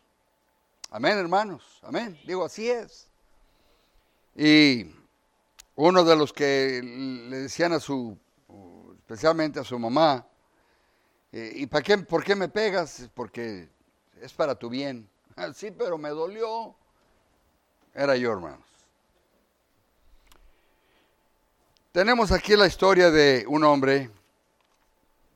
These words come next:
Los niños le pueden decir la historia de Jonás. Jonás, eh, le, le dijo Dios que fuera a Nínive a predicar la palabra de Dios. Él era profeta.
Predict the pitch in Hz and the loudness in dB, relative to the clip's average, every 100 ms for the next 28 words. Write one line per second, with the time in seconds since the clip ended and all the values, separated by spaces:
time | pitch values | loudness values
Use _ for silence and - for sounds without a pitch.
0 | _ _ _ 104 117 123 175 170 147 117 | _ _ _ -12 -8 -6 -6 -6 -6 -6
1 | 151 156 135 120 156 156 139 - 180 160 | -6 -6 -6 -10 -10 -8 -10 -10 -8 -6
2 | 143 123 117 117 151 190 - - _ _ | -6 -8 -8 -4 -4 -4 -12 -20 _ _
3 | _ _ _ _ _ _ _ _ _ 147 | _ _ _ _ _ _ _ _ _ -6
4 | 151 180 202 185 - - 135 139 123 117 | 0 4 4 2 -6 -10 -6 -6 -8 -14
5 | 113 117 120 117 131 135 127 143 156 175 | -16 -16 -16 -12 -10 -10 -8 -6 -4 -4
6 | 160 170 196 214 208 - 135 165 170 165 | -6 -4 -2 -2 -4 -8 -8 -2 2 4
7 | 147 - _ _ 110 127 208 202 185 202 | 2 -4 _ _ -10 -6 -6 -4 -2 -2
8 | 185 - 131 110 123 123 113 151 170 156 | -2 -4 -6 -6 -10 -12 -6 0 2 0
9 | 135 _ _ - 117 - 131 143 135 120 | -4 _ _ -12 -8 -4 0 0 0 -4
10 | 110 90 - - 123 139 143 160 160 208 | -6 -10 -14 -14 -8 -4 -4 -4 -4 -2
11 | 196 | -2